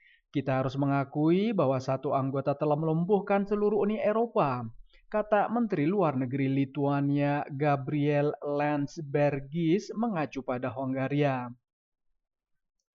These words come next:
Dengan demikian, menjadi jelas bahwa tidak ada kesepakatan teoritis antara negara-negara Uni Eropa tentang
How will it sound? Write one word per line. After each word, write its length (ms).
Dengan 240
demikian, 560
menjadi 400
jelas 320
bahwa 240
tidak 400
ada 80
kesepakatan 800
teoritis 560
antara 400
negara-negara 720
Uni 240
Eropa 560
tentang 320